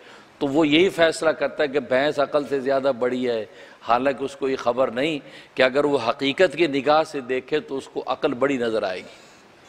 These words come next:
और ये हकीकत की निगाह उसको उस वक्त हासिल होती है कि जब ये सर की निगाहों से देखना छोड़कर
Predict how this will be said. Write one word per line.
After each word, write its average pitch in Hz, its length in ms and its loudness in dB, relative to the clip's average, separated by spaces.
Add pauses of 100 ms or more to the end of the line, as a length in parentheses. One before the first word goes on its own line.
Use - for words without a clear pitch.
(1300)
और 170 140 10
ये 165 140 4
हकीकत 143 580 0
की 160 180 0
निगाह 147 300 4
उसको 160 300 -2
उस - 160 -8
वक्त 165 260 -2
हासिल 151 320 0
होती 151 340 0
है 120 180 -2 (560)
कि 135 100 2
जब 156 240 6
ये 175 160 4
सर 160 260 4
की 170 200 -4
निगाहों 151 440 2
से 180 180 -2
देखना 156 460 0
छोड़कर 151 600 0